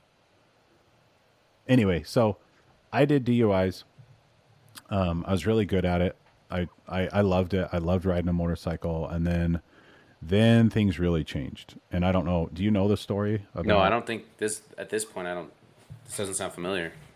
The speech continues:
Speaker 1: Okay, well, <laughs> two thousand thirteen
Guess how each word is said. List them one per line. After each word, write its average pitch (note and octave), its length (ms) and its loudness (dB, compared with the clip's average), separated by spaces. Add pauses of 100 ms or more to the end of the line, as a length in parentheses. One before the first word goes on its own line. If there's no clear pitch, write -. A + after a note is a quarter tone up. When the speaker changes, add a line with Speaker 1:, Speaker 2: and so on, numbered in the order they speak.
(360)
Speaker 1:
Okay, G#2+ 480 2
well, F#2+ 320 0 (1040)
<laughs> - 80 4 (1500)
two C3 140 2
thousand G#2+ 800 4 (600)
thirteen G2 800 2